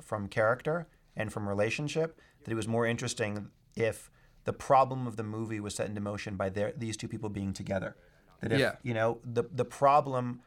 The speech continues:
Speaker 1: that the plot had provided these two people was motivated by their marriage, as opposed to, like, their companies were, you know, gonna blow up some building or were, you know,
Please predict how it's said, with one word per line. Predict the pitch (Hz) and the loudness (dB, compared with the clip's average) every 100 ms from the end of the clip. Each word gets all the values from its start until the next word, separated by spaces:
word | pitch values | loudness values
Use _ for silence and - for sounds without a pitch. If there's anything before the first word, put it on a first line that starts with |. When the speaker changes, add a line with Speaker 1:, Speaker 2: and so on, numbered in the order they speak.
| _ _ _ - - | _ _ _ -16 -8
Speaker 1:
that | 117 | -6
the | 107 | -8
plot | - 139 143 147 | 0 6 8 6
had | 120 117 | 2 -4
provided | 113 110 104 | 0 2 0
these | 107 101 | -4 -8
two | 113 | -8
people | 110 110 104 - _ | -6 -4 -4 -6 _
was | - 107 | -4 -2
motivated | 110 110 107 104 | 0 0 0 0
by | 98 | 0
their | 92 98 | -2 -2
marriage, | 95 92 107 - - _ - | -4 -4 -8 -10 -16 _ -4
as | 104 | -2
opposed | 107 120 110 - | 0 2 2 0
to, | 107 | 2
like, | 101 101 | 2 2
their | 104 | 0
companies | 101 104 107 104 98 | 0 -2 -2 -4 -4
were, | 104 101 | -2 -2
you | 101 | -2
know, | 101 98 101 - | -2 -2 -4 -8
gonna | - 104 | -6 -2
blow | 104 104 104 | 2 2 2
up | - - | -2 -6
some | - 110 | -2 0
building | 117 113 107 98 95 | 2 2 2 -2 -2
or | 98 101 | 0 0
were, | 104 101 - - _ - | 0 -2 -6 -20 _ -8
you | 117 | -4
know, | 117 | -2